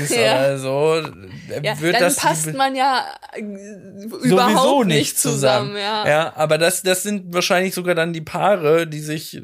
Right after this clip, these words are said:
Speaker 1: wirklich immer streiten.
Speaker 2: Ja.
Speaker 1: Wo irgendwie jeder eine völlig andere Sichtweise auf etwas hat.
Speaker 2: Und ich glaub auch, Leute, die das sagen, die können sich einfach nicht eingestehen, dass sie selber auch f-,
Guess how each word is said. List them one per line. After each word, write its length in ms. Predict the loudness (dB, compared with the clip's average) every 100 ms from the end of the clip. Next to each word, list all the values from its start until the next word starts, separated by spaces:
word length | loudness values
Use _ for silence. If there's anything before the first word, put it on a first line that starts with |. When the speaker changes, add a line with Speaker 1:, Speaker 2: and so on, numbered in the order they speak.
| -18 -18
Speaker 1:
wirklich 600 | -2 -2 0 -6 -6 -4
immer 240 | -4 -4
streiten. 720 | -6 -2 2 2 0 -6 -10
Speaker 2:
Ja. 380 | -10 -8 -8 -10 -8
Speaker 1:
Wo 260 | -4 -4
irgendwie 720 | -4 -6 -6 -6 -6 -4 -4
jeder 420 | -6 -8 -4 0 0
eine 380 | 0 0 0 -4
völlig 420 | -4 -4 -2 -2
andere 220 | -4 -4
Sichtweise 580 | -6 -8 0 0 2 -2
auf 160 | -2
etwas 320 | -4 -6 -6 -4
hat. 280 | -6 -8 _ _
Speaker 2:
Und 100 | -8
ich 100 | -6
glaub 220 | -4 -6 -4
auch, 220 | -8 -10 -20 _
Leute, 400 | -4 -2 0 -4
die 200 | -6 -2
das 280 | 0 0 0
sagen, 600 | 0 0 0 -2 -8 -8 -14 _ _ _ _ _
die 260 | -4 -2 -2
können 260 | 0 0 2
sich 220 | -2 0
einfach 320 | -2 -2 -6
nicht 200 | -8 -4
eingestehen, 840 | -2 -2 -4 -6 -6 -2 -2 0
dass 340 | 0 0 -2 -2
sie 220 | -6 0
selber 400 | 2 2 2 -2
auch 140 | -6
f-, 260 | -14 -20